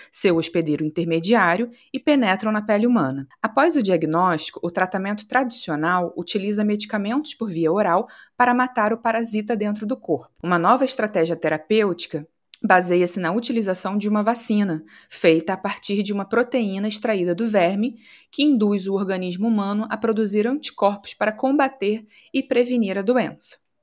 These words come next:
Uma vantagem da vacina em relação ao tratamento tradicional é que ela poderá, alternativa A, impedir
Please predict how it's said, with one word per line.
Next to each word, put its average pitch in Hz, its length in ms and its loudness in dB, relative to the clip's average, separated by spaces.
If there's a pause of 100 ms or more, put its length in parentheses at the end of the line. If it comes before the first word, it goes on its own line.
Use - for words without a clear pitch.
Uma 311 240 4
vantagem 226 540 2
da 170 160 2
vacina 220 760 0
em 285 160 2
relação 196 480 0
ao 165 120 0
tratamento 165 640 -4
tradicional 226 960 0 (280)
é 285 120 -2
que 220 200 -2
ela 156 240 4
poderá, 208 720 2 (540)
alternativa 247 840 -2
A, 131 220 -6 (880)
impedir 247 640 0